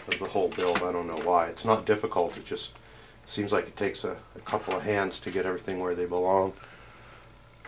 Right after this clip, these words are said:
Gonna go ahead and slide the cone washer in with the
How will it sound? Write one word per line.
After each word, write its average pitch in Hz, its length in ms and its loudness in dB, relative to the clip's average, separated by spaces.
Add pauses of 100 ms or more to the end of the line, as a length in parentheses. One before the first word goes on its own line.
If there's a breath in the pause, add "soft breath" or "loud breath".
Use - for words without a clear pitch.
(1900 loud breath)
Gonna 98 160 -6
go 101 160 0
ahead 98 140 0
and 95 100 -6
slide 101 360 4
the 98 60 -4
cone 101 380 2
washer 104 460 4
in 135 240 4
with 101 360 -2
the 95 300 -6